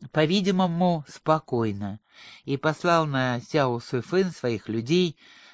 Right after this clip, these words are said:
для доставки её тела в Сансин. Через два дня тело Интао было положено в гроб из выдолбленного тиса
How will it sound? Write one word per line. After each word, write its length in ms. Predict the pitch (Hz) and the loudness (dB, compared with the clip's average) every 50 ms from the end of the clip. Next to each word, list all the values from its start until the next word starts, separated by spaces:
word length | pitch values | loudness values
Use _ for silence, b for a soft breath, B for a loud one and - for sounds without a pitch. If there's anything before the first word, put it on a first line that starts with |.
| B - | B -8
для 260 | 147 151 170 190 202 | -4 0 2 2 2
доставки 580 | 175 180 170 - - - 208 208 - - - 175 | 2 2 0 0 0 -2 -2 -2 -2 -2 0 0
её 120 | 151 139 | 0 0
тела 480 | 123 - - 156 156 156 147 143 143 - _ _ _ | 0 0 0 2 2 2 2 0 -2 -6 _ _ _
в 60 | - | -14
Сансин. 680 | - - 143 139 139 139 127 - - - 95 90 82 - _ _ _ _ _ _ _ _ _ _ _ _ _ _ _ _ _ B B B B B B B B B | -8 -6 -4 -4 -4 -6 -10 -12 -12 -12 -12 -12 -14 -18 _ _ _ _ _ _ _ _ _ _ _ _ _ _ _ _ _ B B B B B B B B B
Через 240 | - - 202 220 220 | -2 0 2 2 2
два 240 | 180 190 226 240 247 | 2 2 2 2 2
дня 320 | 196 180 208 233 233 233 | 2 2 4 4 4 4
тело 380 | - - - 208 202 196 190 180 | 2 2 2 2 2 4 4 2
Интао 440 | 175 160 147 - 208 214 202 180 151 | 2 0 0 0 2 4 4 2 2
было 260 | 135 131 135 131 123 | 2 0 0 0 0
положено 640 | - - 127 127 127 123 117 120 123 117 117 110 104 | -2 -2 -2 0 0 -2 -2 -2 -4 -2 -2 -2 -2
в 80 | 101 | -2
гроб 360 | 110 120 135 165 190 196 - - B B B B B B - | -2 0 2 2 2 2 0 -6 B B B B B B -2
из 260 | 147 165 156 139 131 | 0 0 0 0 -2
выдолбленного 880 | 135 123 147 175 170 143 147 147 143 139 139 143 139 143 139 135 139 127 | -2 2 2 4 4 4 2 0 0 -2 -2 -2 -2 0 0 0 -2 -2
тиса 640 | - - - 139 135 - - - 131 123 123 120 | -4 -6 -4 -4 -4 -4 -4 -4 -4 -4 -4 -6